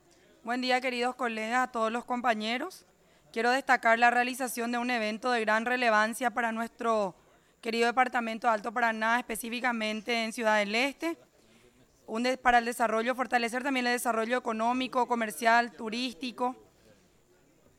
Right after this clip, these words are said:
Y en especial quiero felicitar a nuestro gobernador César Landi Torres por la gestión para que este evento pueda ser realizado en nuestra querida Ciudad del Este. Me refiero al evento denominado Paraguay Business Week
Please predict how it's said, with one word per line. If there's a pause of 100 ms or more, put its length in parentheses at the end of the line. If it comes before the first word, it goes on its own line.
Y
en
especial
quiero
felicitar
a
nuestro
gobernador
César
Landi
Torres
por
la
gestión
para
que
este
evento
pueda
ser
realizado
en
nuestra
querida
Ciudad
del
Este. (800)
Me
refiero
al
evento
denominado
Paraguay
Business
Week